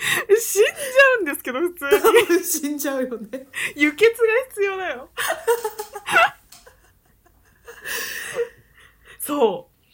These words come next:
Speaker 1: 血が出るってすごくない？
Speaker 2: すごい。
Speaker 1: だってさ、水がいいよね、水。
Speaker 2: うん。
Speaker 1: な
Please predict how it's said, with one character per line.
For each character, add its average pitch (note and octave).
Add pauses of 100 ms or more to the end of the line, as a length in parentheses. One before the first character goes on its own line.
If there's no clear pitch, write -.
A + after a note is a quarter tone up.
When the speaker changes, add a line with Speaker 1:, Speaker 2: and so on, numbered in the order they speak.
(580)
Speaker 1:
血 -
が E5+
出 D5+ (200)
る -
っ -
て A#3+
す -
ご A#3+
く C4+
な B3
い？ D#4+ (360)
Speaker 2:
す -
ご D3
い。 - (560)
Speaker 1:
だ D4
っ D4+
て -
さ、 F#3+ (580)
水 B3
が D5+ (260)
い -
い -
よ A3+
ね、 F3+
水。 A3 (840)
Speaker 2:
う G3+
ん。 G3
Speaker 1:
な F3